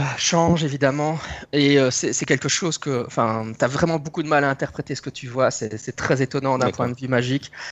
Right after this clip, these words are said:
Speaker 1: Euh, par contre, tu penses que ce que tu peux quand même en déduire, c'est que, ou ce que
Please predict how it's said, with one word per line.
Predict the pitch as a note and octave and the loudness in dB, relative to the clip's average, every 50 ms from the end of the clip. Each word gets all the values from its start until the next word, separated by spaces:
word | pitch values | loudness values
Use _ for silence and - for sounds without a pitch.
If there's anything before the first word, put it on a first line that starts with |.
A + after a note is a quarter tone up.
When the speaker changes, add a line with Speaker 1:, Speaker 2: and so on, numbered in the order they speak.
| - - - - | -14 -14 -6 -4
Speaker 1:
Euh, | - G#2+ | -2 0
par | - D3+ - | 2 0 2
contre, | - - D3+ B2+ A2+ - - F2+ - - _ _ _ _ _ _ | 0 0 -2 -2 -4 -6 -10 -14 -18 -20 _ _ _ _ _ _
tu | - - | -18 -6
penses | - - E3+ E3 F3 E3+ E3+ - - | 2 4 4 4 4 2 0 -2 -8
que | - - - C#3 B2 A#2 A2+ B2 B2 - _ _ _ _ _ _ _ _ _ _ _ _ | -8 -4 0 0 2 2 2 0 -4 -10 _ _ _ _ _ _ _ _ _ _ _ _
ce | - - | -12 -10
que | - | -10
tu | - - C3+ | -10 -10 -10
peux | - - | -10 -6
quand | D3+ - E3+ | 0 2 4
même | D#3 E3 E3 | 4 4 2
en | D#3 C#3+ | 0 0
déduire, | C#3+ C#3 C3 C3 B2+ B2 B2 A#2 A#2 A#2 A#2 - _ _ _ - - - - - - - - - - - - - - | -2 -4 -6 -6 -8 -8 -6 -4 -4 -6 -6 -8 _ _ _ -20 -20 -20 -20 -20 -20 -18 -18 -18 -18 -18 -20 -20 -18
c'est | - - A2 | -12 -10 -10
que, | A2 - - - A#2+ A#2 A#2 A2+ A2 A2 - | -10 -4 -2 0 2 2 2 0 0 -2 -4
ou | A#2+ B2 | -4 -6
ce | - | -4
que | - - | -4 -4